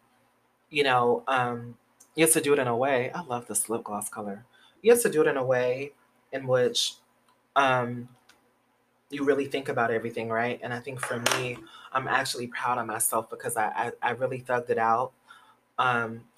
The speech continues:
and this is such a small example, but, you know, I know so ma-, so many people, they're afraid to walk away from certain things that might not serve them, right? And we might feel like, "Damn, if, if I leave this job or if I,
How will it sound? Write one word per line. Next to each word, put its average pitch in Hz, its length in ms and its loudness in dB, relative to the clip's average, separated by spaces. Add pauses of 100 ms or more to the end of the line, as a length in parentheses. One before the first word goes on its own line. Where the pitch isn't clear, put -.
and 170 200 0
this 202 200 2
is 170 80 0
such - 200 -2
a 165 40 2
small 147 320 0
example, 143 440 0
but, 117 200 -2
you 131 80 -8
know, 131 100 -2
I 127 120 2
know 131 120 -4
so - 200 2
ma-, 139 180 -8
so - 200 -2
many 143 180 -8
people, 143 260 -6
they're 131 180 0
afraid 135 320 -4
to - 120 -4
walk 123 280 -4
away 113 460 -2 (380)
from 127 160 -6
certain 127 340 2
things 127 260 -2
that - 180 -2
might 120 180 -4
not 113 200 -6
serve 123 340 4
them, 107 140 -6
right? 110 360 -2
And 113 120 -12
we 120 80 -10
might 113 260 -6
feel 113 220 -4
like, 107 320 -10 (400)
"Damn, 139 220 -2
if, 127 160 -4
if 127 160 -4
I 117 120 2
leave 123 280 -4
this 120 240 0
job 113 500 4
or 113 360 0 (300)
if - 200 -6
I, 117 460 2